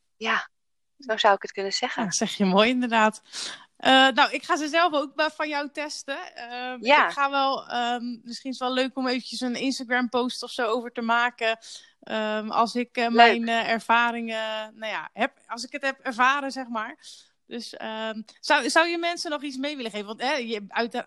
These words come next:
Speaker 2: je bent zelf ook, ehm, je hebt zelf ook A D H D. Ehm, heb je misschien niet eens over een verzwaringsdeken, hoor, maar gewoon überhaupt in je leven, hoe, hoe ga je,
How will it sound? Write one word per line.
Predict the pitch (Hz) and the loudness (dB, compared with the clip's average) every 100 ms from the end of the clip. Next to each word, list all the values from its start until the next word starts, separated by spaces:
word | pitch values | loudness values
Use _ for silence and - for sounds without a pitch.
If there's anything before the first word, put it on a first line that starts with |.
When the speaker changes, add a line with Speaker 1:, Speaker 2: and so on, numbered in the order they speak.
| _ | _
Speaker 2:
je | 220 214 | -10 -6
bent | 226 - | -4 -4
zelf | 233 220 | -2 -2
ook, | 214 240 - | -2 -4 -4
ehm, | 247 240 233 | -2 -2 -2
je | 240 214 | -6 -6
hebt | 226 | -6
zelf | - 220 | -2 -2
ook | 214 233 | -2 -4
A | 226 | -4
D | |
H | 226 | -4
D. | 220 202 220 269 - - - _ | -4 -4 -4 -6 -16 -20 -20 _
Ehm, | - 220 226 226 233 226 233 233 _ _ - | -6 0 2 2 2 2 2 -2 _ _ -2
heb | 247 285 | -2 2
je | 320 - - | 0 0 -4
misschien | 240 254 311 294 269 | -6 -4 -2 0 2
niet | 269 | 2
eens | 269 269 | 2 2
over | 262 | 0
een | 240 | -2
verzwaringsdeken, | 220 214 226 233 196 196 190 208 | -4 2 4 2 0 -2 -2 -4
hoor, | 214 | -2
maar | 233 | 0
gewoon | 226 226 233 214 | 2 2 2 -4
überhaupt | 247 214 214 233 - | -6 0 2 2 -2
in | 240 | -2
je | 226 | 0
leven, | 220 214 226 226 | 0 0 0 -2
hoe, | 262 233 240 - _ _ _ _ | 0 0 -2 -4 _ _ _ _
hoe | - 226 226 | -6 -4 -2
ga | - 226 | 2 4
je, | 226 214 214 | 6 4 2